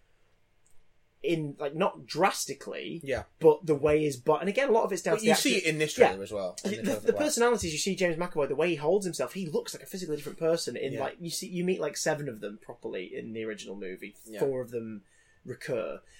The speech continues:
Speaker 1: And it's a phenomenal performance from McAvoy. Like, he looks and acts completely different for all of them, and it's, it's disarming and a little bit awkward and funny at first for some of them.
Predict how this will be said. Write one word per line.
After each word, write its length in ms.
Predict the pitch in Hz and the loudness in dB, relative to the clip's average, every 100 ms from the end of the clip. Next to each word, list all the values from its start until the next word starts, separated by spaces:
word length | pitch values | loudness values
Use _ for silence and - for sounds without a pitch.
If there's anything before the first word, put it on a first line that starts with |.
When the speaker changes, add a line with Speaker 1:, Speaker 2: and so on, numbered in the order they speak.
| - - | -10 -4
Speaker 1:
And 480 | 127 127 127 123 - - - - _ _ _ _ _ _ - | -2 -2 -4 -8 -10 -12 -20 -20 _ _ _ _ _ _ -8
it's 160 | 175 170 | -4 -4
a 40 | |
phenomenal 440 | - 202 339 202 | 4 6 6 4
performance 480 | - - 214 214 131 | 0 4 6 6 2
from 100 | 123 | -2
McAvoy. 460 | 170 208 - 92 101 | 0 0 -4 -6 -4
Like, 140 | 131 | -6
he 260 | 139 165 147 - | -6 -12 -10 -8
looks 460 | 156 139 - - | 2 2 2 -6
and 180 | - - | -6 -8
acts 220 | - - - | -12 -14 -14
completely 500 | 101 - 208 170 139 | -14 -10 -10 -8 -8
different 300 | 135 135 - | -8 -10 -6
for 140 | 135 | 0
all 160 | 151 127 | 0 0
of 80 | |
them, 240 | - 95 80 | -6 -10 -6
and 80 | 131 | -6
it's, 140 | 139 | -6
it's 160 | 160 - | -10 -10
disarming 640 | 170 - 185 196 185 139 | -4 0 4 4 2 0
and 100 | 123 | -4
a 40 | 127 | -2
little 160 | 151 | -2
bit 120 | 151 - | -2 0
awkward 340 | 151 - 143 | 0 2 -2
and 100 | 120 | -4
funny 360 | - - 170 156 | -6 -2 0 0
at 100 | - | -4
first 600 | - 113 98 - - - - _ - _ _ _ 160 | -6 -6 -6 -8 -10 -12 -20 _ -20 _ _ _ -10
for 120 | 139 | -4
some 260 | - 175 156 | 0 4 2
of 160 | 117 | 0
them. 300 | 107 101 110 | -4 -4 -8